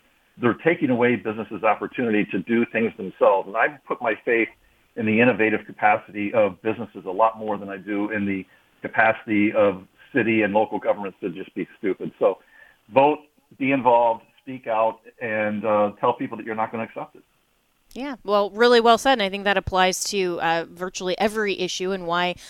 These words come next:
Speaker 2: uh, we the people are responsible for our government, and we can't just, uh, you know, allow the people in office to go about doing or not doing, uh, whatever that is that, uh, you know, is, is their responsibility of office, and, um, just be passive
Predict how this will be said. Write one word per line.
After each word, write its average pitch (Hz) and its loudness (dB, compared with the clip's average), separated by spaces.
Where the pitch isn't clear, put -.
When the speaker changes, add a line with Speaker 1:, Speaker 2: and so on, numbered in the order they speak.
Speaker 2:
uh, 180 4
we 220 -4
the 196 2
people 202 0
are 185 4
responsible 185 -6
for 165 -2
our 160 -4
government, 170 -6
and 190 -10
we 175 -8
can't - -12
just, 175 -6
uh, 165 -4
you 170 -8
know, 165 -8
allow 175 2
the 170 -6
people 180 -10
in 170 -8
office 165 -8
to 165 -6
go 190 4
about 185 4
doing 196 -2
or 180 -4
not 185 0
doing, 175 -8
uh, 175 0
whatever 175 2
that 165 2
is 165 2
that, 170 -2
uh, 165 0
you 117 -6
know, 170 -6
is, 165 -6
is 170 -6
their 180 -2
responsibility 170 -4
of 165 -2
office, 170 -2
and, 165 -8
um, 165 -6
just 165 -8
be 175 -6
passive 175 -4